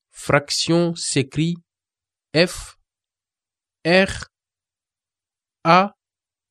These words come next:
C T I O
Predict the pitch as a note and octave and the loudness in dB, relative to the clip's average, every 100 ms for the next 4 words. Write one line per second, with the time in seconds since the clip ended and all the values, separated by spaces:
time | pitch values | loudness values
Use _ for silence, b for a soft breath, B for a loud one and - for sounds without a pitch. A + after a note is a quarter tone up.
0 | _ _ _ _ - - - F3 F3 G#3+ | _ _ _ _ -18 -12 0 2 2 0
1 | _ _ _ _ _ _ _ _ _ _ | _ _ _ _ _ _ _ _ _ _
2 | _ _ _ - E3 E3+ - _ _ _ | _ _ _ 2 2 2 -4 _ _ _
3 | _ _ _ _ _ _ _ _ _ _ | _ _ _ _ _ _ _ _ _ _
4 | _ _ - F3 F3+ F#3 _ _ _ _ | _ _ 0 0 0 -6 _ _ _ _
5 | _ _ _ _ _ _ _ _ _ _ | _ _ _ _ _ _ _ _ _ _
6 | - E3+ F3+ G3 | 2 6 6 4